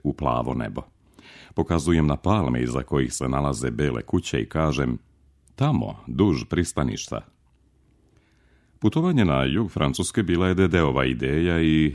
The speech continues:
sad smo na jugu Francuske i slede drugi izbori. Na ovu stranu ili na onu,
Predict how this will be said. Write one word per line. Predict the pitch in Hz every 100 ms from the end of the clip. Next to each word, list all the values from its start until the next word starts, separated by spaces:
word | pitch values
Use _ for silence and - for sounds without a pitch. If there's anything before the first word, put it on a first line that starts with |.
| -
sad | - 82 -
smo | 67 64
na | 64
jugu | 62 67 65
Francuske | - 69 65 73 - - - - _ -
i | 117 101
slede | - 78 90 98 92
drugi | 78 90 71 62
izbori. | 60 58 62 - - - _ _ - - - -
Na | 78 71 58
ovu | 95 151 143
stranu | - 123 123 117 110
ili | 107 98 98
na | 95 90
onu, | 73 67 65 64